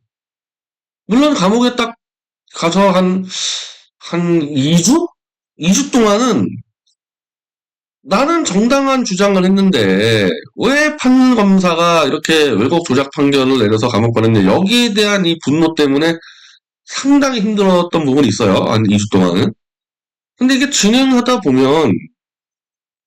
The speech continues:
특히 저같이 감옥에 들어가서 한 삼 개월 뒤에 완전히 태블릿 조작 증거를 잡아낸 사람 입장에서는요.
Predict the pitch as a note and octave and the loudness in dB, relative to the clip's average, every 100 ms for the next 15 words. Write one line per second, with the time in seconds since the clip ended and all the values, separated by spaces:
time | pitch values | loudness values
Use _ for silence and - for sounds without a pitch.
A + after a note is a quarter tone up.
0 | - G#3 G3 - D#3 F3+ - G3 F#3+ C#3 | -12 -8 -6 -2 -2 -2 -2 0 0 0
1 | F#2 - _ _ _ _ _ _ - C#3+ | -4 -8 _ _ _ _ _ _ -6 -2
2 | F#3 F#3+ E3+ E3+ E3+ E3+ D#3+ F#3+ G#3+ G3+ | 0 0 -2 -2 0 0 0 0 0 2
3 | G3 F3+ C#3+ D3 C#3 G#2 F#3 G3+ G#3+ G#3 | 0 0 0 0 0 -2 -2 0 0 -2
4 | G3 F#3 F3 F3 C3 C3 B2+ B2 A#2+ - | -2 -2 -2 -2 -2 0 0 -2 -4 0
5 | A#2+ A#2 G#2+ A#2+ C#3+ C#3 G2+ G2+ A#2+ A#2 | 2 4 2 2 2 0 0 -2 0 0
6 | A2+ A2+ F#2+ F2+ F#2+ E2+ E2+ E2+ D#3 G#3 | 0 0 0 -2 -2 -2 -2 0 2 0